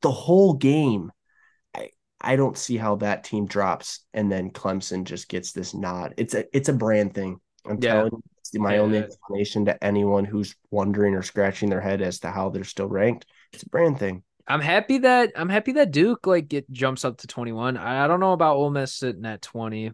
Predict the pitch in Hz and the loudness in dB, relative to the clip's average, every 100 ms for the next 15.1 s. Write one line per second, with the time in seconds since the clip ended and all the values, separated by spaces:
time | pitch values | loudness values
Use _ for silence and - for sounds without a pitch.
0 | - 110 107 156 175 160 160 87 - - | -6 -6 -4 -2 -2 -2 -4 -4 -10 -4
1 | 196 180 - _ _ _ _ _ _ _ | -2 -2 -6 _ _ _ _ _ _ _
2 | _ _ _ _ _ _ _ _ _ _ | _ _ _ _ _ _ _ _ _ _
3 | _ 175 226 123 147 120 120 107 - 120 | _ 4 4 4 0 0 -2 -2 0 0
4 | 117 113 110 117 113 120 117 117 - 147 | 2 -2 -2 -6 -6 -4 -2 -2 -2 -6
5 | 143 143 135 135 127 110 117 107 104 - | 0 2 2 0 -2 -4 -4 -4 -6 -6
6 | 104 - - 120 117 113 117 110 131 113 | -8 -12 -8 -6 -4 -4 -4 -2 -2 -2
7 | 110 104 107 104 - 104 147 147 151 156 | -4 -6 -8 -10 -10 -8 -4 -2 -2 -4
8 | 170 175 - 202 165 147 127 120 123 120 | -2 -4 -6 -8 -6 -4 -4 -4 -4 -6
9 | - - 117 117 117 110 - - 117 117 | -12 -8 -4 -2 -2 -4 -8 -10 -8 -8
10 | 104 117 123 131 123 120 113 151 131 113 | -6 -6 -4 -4 0 2 4 6 6 4
11 | 107 117 127 127 139 _ _ _ - 147 | 2 0 2 2 -4 _ _ _ 0 2
12 | 147 107 101 143 156 160 156 147 175 226 | 2 0 -2 0 0 0 -2 0 0 2
13 | 208 175 156 185 175 135 - 160 147 139 | 2 2 0 -2 -2 -2 0 2 0 0
14 | 135 120 110 104 101 95 101 - 104 101 | 2 4 2 -4 -8 -8 -10 -12 -10 -10
15 | 98 | -12